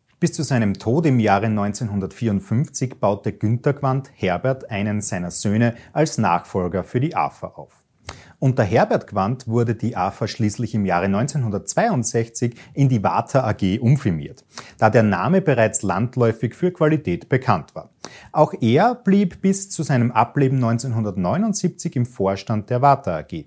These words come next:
Vor seinem Ableben hatte er jedoch schon seinen Sohn Sven Quandt mit jungen dreiundzwanzig Jahren in den Aufsichtsrat von Varta berufen.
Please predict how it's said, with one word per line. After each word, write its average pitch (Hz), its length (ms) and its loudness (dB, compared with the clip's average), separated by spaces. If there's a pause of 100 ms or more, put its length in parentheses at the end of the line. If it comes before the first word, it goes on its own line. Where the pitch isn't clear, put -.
(340)
Vor 104 220 2
seinem 139 280 4
Ableben 131 640 4
hatte 127 200 2
er 127 60 4
jedoch 127 260 0
schon 120 200 -4
seinen 113 320 -2
Sohn 135 640 0
Sven 101 400 -2
Quandt 139 420 -2 (220)
mit 117 160 2
jungen 131 340 2
dreiundzwanzig 156 920 -2
Jahren 98 320 0
in 107 120 -4
den 98 180 -6
Aufsichtsrat 117 800 -6
von 156 280 -4
Varta 85 400 -6
berufen. 117 600 0